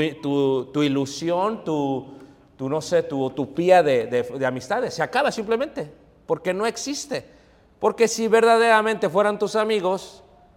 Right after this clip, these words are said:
te siguen buscando aún después de la escuela. O sea, ¿qué hace? Su, su amistad o su ludus depende de la escuela.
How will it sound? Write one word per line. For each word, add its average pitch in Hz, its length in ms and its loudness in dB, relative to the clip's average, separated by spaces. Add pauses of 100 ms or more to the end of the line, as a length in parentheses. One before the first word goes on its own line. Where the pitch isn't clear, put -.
(340)
te 135 140 -2
siguen 156 440 -4
buscando 170 1120 -4
aún 131 260 -6
después 127 340 -4
de 131 80 -4
la 135 40 -4
escuela. 160 280 -2
O - 20 -10
sea, 170 140 -4
¿qué 196 100 -4
hace? 143 360 -6 (500)
Su, 151 500 -2
su 156 240 0
amistad 196 680 4
o 156 80 0
su 147 180 -4
ludus 180 420 2
depende 165 380 -2
de 156 120 -2
la 123 100 -2
escuela. 117 420 -4